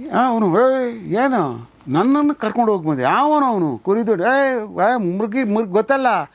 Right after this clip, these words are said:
ಏ, ಅವೆಲ್ಲ ಕತೆ ನಡೆಯಲ್ಲ, ಹೋಗ್ ರೈಟ್ ಹೇಳಿ" ಅಂತ ಕಳಿಸ್ಬಿಡ್ತಾನೆ.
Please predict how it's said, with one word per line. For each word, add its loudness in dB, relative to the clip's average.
ಏ, 4
ಅವೆಲ್ಲ 2
ಕತೆ -2
ನಡೆಯಲ್ಲ, 0
ಹೋಗ್ -2
ರೈಟ್ -2
ಹೇಳಿ" 0
ಅಂತ -8
ಕಳಿಸ್ಬಿಡ್ತಾನೆ. -12